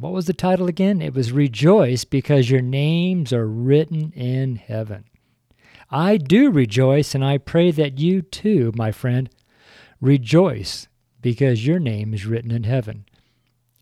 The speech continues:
How exciting to know this and to recognize the importance of this statement by Jesus Christ himself. Wow. How many times do you hear the children of God rejoicing because of blessings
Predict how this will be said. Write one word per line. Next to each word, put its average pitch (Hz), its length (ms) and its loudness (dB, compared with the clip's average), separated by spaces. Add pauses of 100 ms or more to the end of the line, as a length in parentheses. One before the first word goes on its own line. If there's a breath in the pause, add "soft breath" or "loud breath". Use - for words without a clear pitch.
How 233 200 -4
exciting 196 640 -2
to - 140 -6
know 131 380 0
this 110 340 -8 (320 loud breath)
and 143 140 0
to 143 100 6
recognize 156 840 0
the 135 120 0
importance 127 760 -6
of 117 160 -10
this 131 160 -2
statement 120 600 -6 (100)
by 110 160 -8
Jesus 127 560 -4
Christ 117 420 -8
himself. 98 640 -12 (480)
Wow. 98 360 -12 (1200)
How 151 140 -2
many 180 220 4
times 113 680 -6
do - 120 -8
you 135 80 -2
hear 151 280 -2
the 131 100 0
children 147 360 0
of 123 140 -4
God 135 300 0
rejoicing 123 760 0 (800 soft breath)
because 147 380 2
of 135 120 2
blessings 123 760 -4